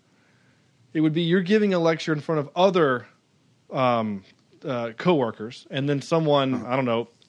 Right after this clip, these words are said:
Speaker 1: got on their cell phone during the middle of it, and then you berated that person in front of everyone, and someone, the,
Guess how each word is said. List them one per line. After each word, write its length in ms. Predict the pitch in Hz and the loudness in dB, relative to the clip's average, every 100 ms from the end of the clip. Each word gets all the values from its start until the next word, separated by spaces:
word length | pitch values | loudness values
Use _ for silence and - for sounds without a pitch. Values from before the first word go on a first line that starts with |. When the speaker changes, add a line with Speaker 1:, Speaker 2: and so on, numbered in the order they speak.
| _ _ _ _ | _ _ _ _
Speaker 1:
got 180 | - 151 | 0 2
on 80 | 151 | 2
their 100 | 131 | -2
cell 320 | - 185 185 | -4 0 0
phone 300 | - 135 123 | 0 -4 -4
during 160 | 120 117 | -4 -6
the 60 | |
middle 280 | 117 160 156 | -4 -2 -2
of 100 | 110 | -2
it, 100 | 113 123 | -4 -8
and 140 | 127 | -6
then 100 | 131 | -6
you 160 | 123 151 | -6 -2
berated 580 | 143 131 135 165 139 | -2 0 0 0 -2
that 180 | 117 120 | -2 -4
person 340 | - 120 107 110 | -4 -8 -8 -10
in 80 | 107 | -8
front 200 | 123 107 | -8 -8
of 100 | 113 | -4
everyone, 520 | 147 156 117 95 101 - _ _ | -4 -2 -4 -6 -10 -14 _ _
and 160 | 131 | -8
someone, 500 | 117 - 175 160 143 | -8 -4 -2 0 -2
the, 300 | 131 127 117 | -2 -4 -4